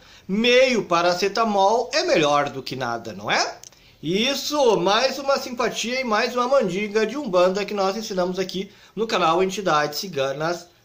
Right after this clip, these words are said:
da Umbanda, o pronto-socorro espiritual. Não esquece de se inscrever, acionar o sino de notificações, ajude o blog na divulgação da causa da Umbanda, né, pro mundo todo.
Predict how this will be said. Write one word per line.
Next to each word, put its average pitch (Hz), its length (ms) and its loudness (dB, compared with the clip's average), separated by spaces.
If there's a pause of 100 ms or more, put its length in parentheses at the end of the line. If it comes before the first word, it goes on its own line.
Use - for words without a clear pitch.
da 139 100 -2
Umbanda, 196 420 2
o 110 100 -6
pronto-socorro 156 840 -2 (180)
espiritual. 175 800 -2 (300)
Não 302 180 2
esquece 226 440 0
de - 60 -6
se 208 80 -8
inscrever, 165 680 0
acionar 202 1160 2
o 190 100 6
sino 175 400 2
de 156 160 -4
notificações, 147 1160 -4 (720)
ajude 196 440 -2
o 247 40 -6
blog 196 420 4
na 180 80 2
divulgação 165 540 -2
da 156 100 -2
causa 147 400 -2
da 139 100 0
Umbanda, 143 600 0
né, 139 200 -2
pro 156 160 -10
mundo 147 260 -6
todo. 226 500 -2